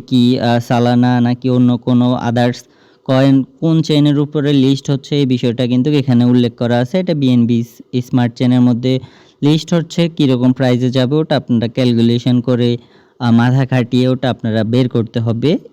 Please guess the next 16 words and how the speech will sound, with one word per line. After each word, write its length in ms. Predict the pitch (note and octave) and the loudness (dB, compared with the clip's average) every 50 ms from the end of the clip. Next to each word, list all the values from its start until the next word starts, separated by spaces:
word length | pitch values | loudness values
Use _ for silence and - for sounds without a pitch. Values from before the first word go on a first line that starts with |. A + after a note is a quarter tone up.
| _ _ _ _ - | _ _ _ _ -2
তো 280 | D3 C#3 C3 C3 B2+ | 0 2 2 2 2
তার 280 | B2 B2+ D#3 D#3 D#3+ D3 | 0 0 0 0 0 0
জন্য 220 | D3 D#3+ D#3 D3+ | 0 0 0 0
আপনারা 320 | D3+ C#3+ D3 C#3+ C#3 C3+ C3+ | 0 0 0 0 0 0 2
বাই 240 | B2+ B2+ B2+ B2 A#2+ | 0 0 0 0 0
করবেন 340 | - C3 B2 A#2+ C3+ C#3+ | -2 -2 -2 0 0 0
নাকি 260 | D3+ D3+ D#3 D3 E3+ D#3+ | 0 0 -2 -2 -4 -6
সেল 240 | - - C#3 B2+ | -4 -2 -2 -2
করবেন, 300 | A#2+ C3 A#2+ A#2+ B2 C3 | -2 -2 0 0 2 2
ওটা 180 | C3+ B2+ B2 B2 | 2 0 0 -2
হচ্ছে 200 | A2+ A2 - C3 | -4 -2 -2 -2
আপনাদের 460 | B2 A#2+ - - B2 A#2 B2 B2 A#2+ | -2 -2 -2 -2 0 0 2 0 0
বিষয়, 280 | A#2+ B2+ B2+ - D3 C#3+ | 0 -2 -2 -2 0 0
আপনাদের 460 | C3+ B2 - B2 A#2 A2+ A2+ A#2+ A2+ | 0 0 0 0 0 2 2 0 0
রিস্কে 340 | A#2+ B2 A#2+ A#2 - - C3+ | 0 0 -2 -2 -4 -4 -4
আপনারা 380 | B2+ - C3+ B2+ B2 C#3 F3 | -4 0 0 0 2 2 0